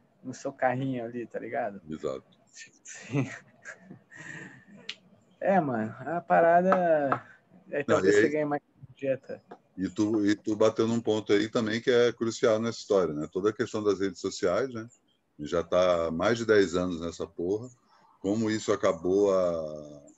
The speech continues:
Speaker 2: ajudou a corroer o que a gente entende por sociedade como a gente conhecia. E junto disso também tem toda essa questão do influencer, né? Que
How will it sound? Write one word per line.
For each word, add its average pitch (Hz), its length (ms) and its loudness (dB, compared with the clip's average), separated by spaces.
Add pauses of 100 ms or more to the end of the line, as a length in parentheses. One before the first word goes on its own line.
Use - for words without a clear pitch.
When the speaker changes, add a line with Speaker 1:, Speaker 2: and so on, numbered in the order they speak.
(260)
Speaker 2:
ajudou 95 520 2
a 98 60 2
corroer 104 600 6
o 117 60 -2
que - 80 -2
a 98 80 4
gente 95 300 -6
entende 95 280 -6 (320)
por 98 140 -2
sociedade 92 560 0
como 92 180 -6
a 90 40 -4
gente 87 240 -4
conhecia. 98 520 -6 (1400)
E 131 60 6
junto 147 340 4
disso 165 260 4
também 170 260 6
tem 175 140 2
toda 170 200 6
essa 185 140 0
questão 185 320 4
do 185 80 2
influencer, 156 600 6
né? 101 240 0
Que 104 260 -4